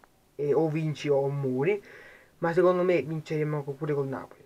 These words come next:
Oggi abbiamo avuto la graziata di Dybala che ha segnato, cioè,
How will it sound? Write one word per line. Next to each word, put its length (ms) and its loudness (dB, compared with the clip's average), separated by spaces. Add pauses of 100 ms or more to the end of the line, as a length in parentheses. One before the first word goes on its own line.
Oggi 340 4
abbiamo 260 0
avuto 200 -2
la 160 2
graziata 1000 4
di 140 -6
Dybala 520 8
che 100 -8
ha 40 -6
segnato, 460 -2
cioè, 160 -12